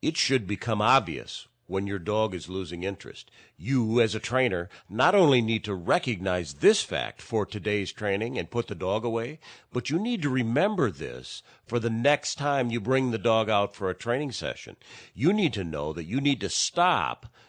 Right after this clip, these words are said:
before the dog gets to this point. If you see your dog peter out on a recall, like you're seeing this dog do here, just take the dog and put him up. Just stop doing what you're doing,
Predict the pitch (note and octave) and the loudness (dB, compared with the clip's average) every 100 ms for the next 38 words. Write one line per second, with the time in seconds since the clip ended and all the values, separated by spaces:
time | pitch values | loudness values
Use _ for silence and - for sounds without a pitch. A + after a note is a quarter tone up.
0 | _ D#2+ G2+ - D3+ F3 E3 B2 G#2 C3+ | _ -6 -6 -2 4 6 6 2 -2 0
1 | C3+ A#2+ F#2+ G2 E2 A#2+ A2+ - A2+ E2+ | 2 2 0 -4 -4 -2 -2 -6 -8 -4
2 | F2 - - C#3+ F2 - - _ _ _ | -6 -6 -4 -2 -2 -6 -20 _ _ _
3 | _ _ - - - - _ _ F3+ G#3 | _ _ -20 -20 -20 -20 _ _ 0 0
4 | D#3+ C3 C3 B2 G2+ E2 F#2 F2 F2 C3+ | 0 -2 -2 -2 -2 -2 0 0 -2 -4
5 | A2 G2 G#2 G2+ A#1+ _ _ _ _ F#2 | -2 0 0 0 -4 _ _ _ _ 0
6 | A#2+ G2+ F#2+ A2 D#2+ C2+ D#2 G2+ C3 D3+ | 2 2 -2 -4 -4 -4 -4 0 0 0
7 | - A#2+ G#2+ - C#3+ A#2+ G2+ E2+ B2+ - | -2 -4 -2 -2 0 0 -2 -2 -2 -2
8 | F#2 D#2 C#2+ D2 F2+ E2 G#2 G#2+ B2 D3 | -2 -2 -4 -4 -4 -4 -4 -4 -6 -12
9 | _ _ _ - - - - A#2+ - B2+ | _ _ _ -20 -20 -14 -6 -4 -4 0
10 | A#2+ - D3+ C3+ A2+ A#2 A2+ G#2 A#2 A2 | 0 0 0 4 4 4 2 -6 -2 -2
11 | F#2 C#2+ - _ _ _ _ G2 - - | -2 -4 -6 _ _ _ _ -6 -4 -2
12 | F#2+ G2+ A2+ G2 C3+ D3+ D3+ D#3 D3+ B2+ | 2 2 0 0 2 2 2 0 -2 -2
13 | C3 A#2+ A#2+ A#2 | 0 0 -2 -4